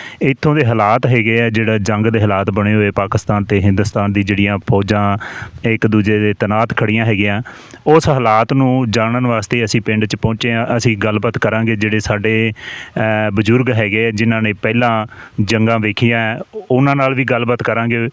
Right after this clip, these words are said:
ਉਸ ਟ-, ਸੈਮ-, ਸਮੇਂ ਦੀਆਂ ਜਿਹੜੀਆਂ, ਉਸ ਸਮੇਂ ਕਿਸ ਤਰ੍ਹਾਂ ਦੇ ਹਾਲਾਤ ਹੋਏ ਸੀ ਤੇ ਕਿਸ ਤਰ੍ਹਾਂ ਦੀਆਂ ਜੰਗਾਂ ਲੜੀਆਂ ਗਈਆਂ ਸੀ, ਤੇ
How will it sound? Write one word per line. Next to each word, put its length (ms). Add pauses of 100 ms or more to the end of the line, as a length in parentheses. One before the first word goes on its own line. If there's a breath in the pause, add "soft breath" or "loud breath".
(320 loud breath)
ਉਸ 260
ਟ-, 120
ਸੈਮ-, 500
ਸਮੇਂ 300
ਦੀਆਂ 200
ਜਿਹੜੀਆਂ, 540
ਉਸ 200
ਸਮੇਂ 320
ਕਿਸ 160
ਤਰ੍ਹਾਂ 200
ਦੇ 100
ਹਾਲਾਤ 340
ਹੋਏ 160
ਸੀ 140
ਤੇ 100
ਕਿਸ 200
ਤਰ੍ਹਾਂ 200
ਦੀਆਂ 120
ਜੰਗਾਂ 300
ਲੜੀਆਂ 280
ਗਈਆਂ 240
ਸੀ, 200 (420 loud breath)
ਤੇ 140